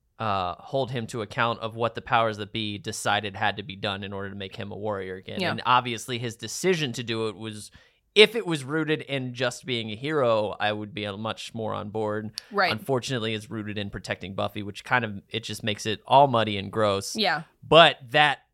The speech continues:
Speaker 1: that element removed, it's like, okay, he said, "Make me a warrior. This is how they do it." He
Speaker 2: Yeah.
Speaker 1: could have said, "Okay, well, then I'm just gonna tell you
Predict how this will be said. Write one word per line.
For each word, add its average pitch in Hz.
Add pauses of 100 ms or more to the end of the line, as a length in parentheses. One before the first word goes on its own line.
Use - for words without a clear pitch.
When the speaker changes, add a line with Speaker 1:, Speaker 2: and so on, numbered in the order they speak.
(180)
Speaker 1:
that 175
element 143
removed, 123
it's -
like, 113
okay, 143
he 135
said, 131
"Make 123
me 120
a 117
warrior. 113
This 123
is 123
how 113
they 110
do 107
it." 101 (200)
He 180
Speaker 2:
Yeah. 156
Speaker 1:
could 214
have 143
said, 113
"Okay, 131
well, 117
then 113
I'm 113
just 110
gonna 110
tell 117
you 98